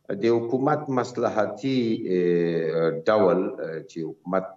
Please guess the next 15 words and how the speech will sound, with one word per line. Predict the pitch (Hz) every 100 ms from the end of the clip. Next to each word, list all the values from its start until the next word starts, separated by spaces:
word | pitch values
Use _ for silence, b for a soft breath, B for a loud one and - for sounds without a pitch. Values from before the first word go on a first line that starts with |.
| -
د | 85 78
مصلحتونو | 80 73 78 76 80 - 101 87 78 69 -
جوړ | 76 -
شوی | 127 123 101
ده | 87 113 - - _ _ b b b -
او | 107 110 110 110 110 110 92
خپل | 107 - 175 175
سیاسي | 139 - 123 107 104 - 147
موخو | 123 143 185 110 98
ته | 92
د | 85 87
رسیدو | 85 80 - 78 120 135
په | 113
خاطر | - 85 - 87
باندې، | 87 87 87 95 110